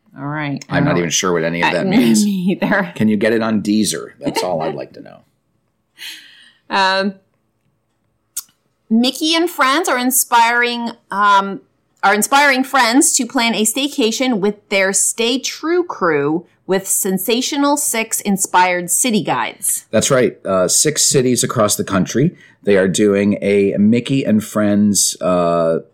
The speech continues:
Speaker 2: staycation guide.
Speaker 1: Okay.
Speaker 2: Uh, these cities are New York, Washington, Austin, Salt Lake City, Chi-, Chicago, and Los Angeles. Um,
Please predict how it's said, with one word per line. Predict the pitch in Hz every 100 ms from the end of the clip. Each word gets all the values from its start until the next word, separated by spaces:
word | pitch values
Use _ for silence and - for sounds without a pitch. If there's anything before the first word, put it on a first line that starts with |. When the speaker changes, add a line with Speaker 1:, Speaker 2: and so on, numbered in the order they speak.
| _
Speaker 2:
staycation | - - 113 147 160 - 92 76 69 - - 101
guide. | 95 80 69 73 - _
Speaker 1:
Okay. | 180 175 156
Speaker 2:
Uh, | 156 85
these | 85 101 92
cities | - 107 107 104
are | 95
New | 101 104
York, | 101 113 143 147
Washington, | 87 92 104 120 117 131 131
Austin, | 92 92 92 - 123
Salt | - 92 85
Lake | 104 -
City, | 95 85 104
Chi-, | - 95 -
Chicago, | - - 104 110 117 135
and | 127 113
Los | 95 85
Angeles. | - 113 110 80 55 - - _ - - _ -
Um, | 90 87 85 82 78 -